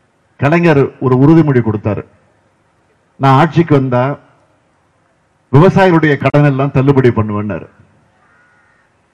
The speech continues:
நாங்கெல்லாம் கூட ஆச்சரியப்பட்டோம். ஏன்னா ஒரு கோடியோ ரெண்டு கோடி அல்ல கடன், ஏழாயிரம் கோடி ரூபாய் கடன். அது எப்படி தள்ளுபடி பண்ண முடியும்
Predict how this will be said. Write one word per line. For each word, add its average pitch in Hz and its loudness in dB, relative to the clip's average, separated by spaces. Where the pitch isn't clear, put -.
நாங்கெல்லாம் 170 -2
கூட 170 2
ஆச்சரியப்பட்டோம். 131 -4
ஏன்னா 165 2
ஒரு 180 4
கோடியோ 185 2
ரெண்டு 165 0
கோடி 156 0
அல்ல 123 -4
கடன், 117 -8
ஏழாயிரம் 156 -2
கோடி 135 -2
ரூபாய் 135 -4
கடன். 113 -14
அது 170 0
எப்படி 185 2
தள்ளுபடி 175 0
பண்ண 151 0
முடியும் 135 -6